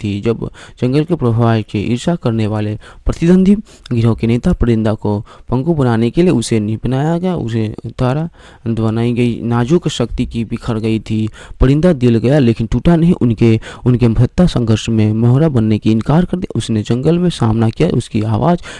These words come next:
प्यार से भरी थी, जिसे चुप कराने की इनकार कर दिया था। "तुम्हारी दुनिया एक पिंजरी है जंगल," उसके ने कहा कि उसकी आंखों में आंसू भर गए, "लेकिन ये उसकी ल-, सलाखों के भीतर नहीं रख सकती।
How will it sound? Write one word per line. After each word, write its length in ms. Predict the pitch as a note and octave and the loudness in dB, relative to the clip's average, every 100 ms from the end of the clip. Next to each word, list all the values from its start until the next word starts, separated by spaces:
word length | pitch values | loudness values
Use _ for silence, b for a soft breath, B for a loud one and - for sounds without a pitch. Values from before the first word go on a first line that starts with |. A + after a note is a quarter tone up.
| B | B
प्यार 200 | A#2 G#2 | 2 4
से 140 | - G2+ | 0 0
भरी 240 | B2 E3+ | 2 2
थी, 140 | - | 0
जिसे 260 | C#3+ G#2 G#2+ | -2 -2 -4
चुप 260 | - E3 - | 0 -2 0
कराने 420 | B2+ A#2 A2+ A2+ | 0 2 2 0
की 120 | A2 | 0
इनकार 340 | G#2 B2+ C3 | -2 0 -2
कर 180 | - A2 | 0 -2
दिया 220 | A2 G#2+ | 0 -2
था। 280 | G2+ G#2+ G#2+ B B B B B B B - | 0 0 -2 B B B B B B B 0
"तुम्हारी 260 | C3+ F#3 | 2 2
दुनिया 260 | E3+ F3+ F#3 | 2 0 0
एक 140 | A#2+ - | -2 -2
पिंजरी 340 | A#2+ A#2+ D3 | -2 0 0
है 80 | F3+ | 0
जंगल," 320 | A#2+ A2 D#3 | 0 0 -2
उसके 420 | - B2 - A2 G#2+ B B | -2 -6 -2 -4 -4 B B
ने 120 | A#2+ A2+ | -2 0
कहा 240 | B2+ D#3+ | 2 2
कि 120 | - | 2
उसकी 220 | C3 - | -2 -2
आंखों 340 | - A2 A2+ E3 | -2 -2 -2 -2
में 100 | F3 A2+ | -2 0
आंसू 280 | A2 - | -2 -2
भर 160 | G#2+ G#2+ | -2 0
गए, 200 | A2 G#2+ | 0 0
"लेकिन 380 | B2 C#3+ C3+ B2 | 4 4 2 0
ये 240 | C3 F#3 - B B | 2 2 0 B B
उसकी 340 | B2+ - A#2+ A2 | -2 0 0 0
ल-, 220 | G2 G#2+ | 0 -4
सलाखों 440 | - A#2+ B2+ F3 | 0 2 2 0
के 120 | F3+ C#3+ | 0 0
भीतर 340 | A2 - A2 | -2 0 0
नहीं 240 | A2 A#2 | 0 0
रख 180 | G#2+ - | 0 -2
सकती। 460 | G#2+ - - G#2+ | -6 -8 -6 -6